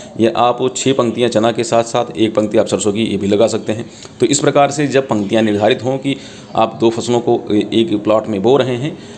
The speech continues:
लेकिन कुछ पंक्ति में आप इस फसल को आप लगाएंगे और दूसरे पंक-, उसके बाद जो है फिर अगली पंक्तियों में आप किसी दूसरी फसल को लगाएंगे।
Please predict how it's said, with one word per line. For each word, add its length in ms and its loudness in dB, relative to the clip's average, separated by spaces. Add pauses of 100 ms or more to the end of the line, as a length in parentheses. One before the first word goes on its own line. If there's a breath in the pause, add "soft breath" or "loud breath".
(180 loud breath)
लेकिन 460 0
कुछ 360 -4
पंक्ति 300 0
में 160 2
आप 240 0
इस 140 -4
फसल 220 -2
को 240 4
आप 260 2
लगाएंगे 420 2
और 120 0
दूसरे 320 0
पंक-, 580 -6
उसके 200 -2
बाद 200 2
जो 140 -2
है 60 -2
फिर 280 -2 (120)
अगली 240 0
पंक्तियों 340 0
में 140 0
आप 240 0
किसी 200 -4
दूसरी 260 -4
फसल 220 0
को 100 4
लगाएंगे। 400 2